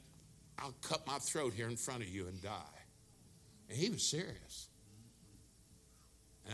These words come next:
I looked at him, boy, and the Holy Spirit of God got a hold of me, and I said, "Well, since we're here, I'll go ahead and build a <laughs> house."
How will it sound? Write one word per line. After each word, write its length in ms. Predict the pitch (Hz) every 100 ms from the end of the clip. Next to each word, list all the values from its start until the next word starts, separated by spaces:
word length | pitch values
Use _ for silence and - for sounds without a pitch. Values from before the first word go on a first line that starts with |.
| 156
I 100 | 196
looked 280 | 196 202 170
at 80 |
him, 240 | 156 190 170
boy, 160 | 185
and 80 | 180
the 60 | 117
Holy 260 | 156 175
Spirit 320 | 131 - 185 143
of 80 |
God 280 | 147 175 156
got 200 | 156 165
a 40 | 135
hold 260 | 160 160
of 60 | 147
me, 280 | 156 170 151
and 120 | 98 - - - - - - - - - - - -
I 140 | 110 120
said, 180 | 123
"Well, 340 | 120 151 156 - - - - - - - - - - - - - - - - -
since 340 | - 202 190
we're 140 | 175 151
here, 400 | 143 123 123 113 - -
I'll 240 | 107 143 135
go 220 | 139 139
ahead 220 | 139 143
and 100 | 131
build 240 | 131 143
a 60 | 143
<laughs> 280 | 131 127 -
house." 280 | 180 -